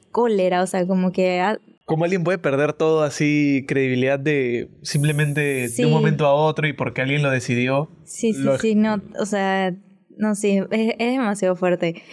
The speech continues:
Speaker 1: Y hablando de películas así que me han hecho llorar por una semana, la pe-, mi película romántica favorita
Speaker 2: Marley and Me.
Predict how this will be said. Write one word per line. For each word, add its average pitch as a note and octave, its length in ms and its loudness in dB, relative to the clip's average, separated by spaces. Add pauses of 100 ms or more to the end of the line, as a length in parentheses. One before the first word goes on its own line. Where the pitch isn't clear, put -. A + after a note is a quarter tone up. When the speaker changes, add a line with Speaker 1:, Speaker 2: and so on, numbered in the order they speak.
(100)
Speaker 1:
Y G#3+ 180 0
hablando G#3+ 380 -2
de C4 160 -2
películas F#3 440 0
así F3+ 180 -2
que F#3 100 0
me F#3 80 0
han F#3 60 0
hecho F#3+ 180 -2
llorar F3 300 2
por F3+ 120 -2
una F#3+ 200 0
semana, F3 480 -2 (320)
la G3 220 0
pe-, F#3 160 -2 (280)
mi G#3+ 160 2
película G#3 460 0
romántica F#3 640 -2
favorita F3 800 0
Speaker 2:
Marley E3 300 2
and D#3 100 2
Me. B2+ 240 -2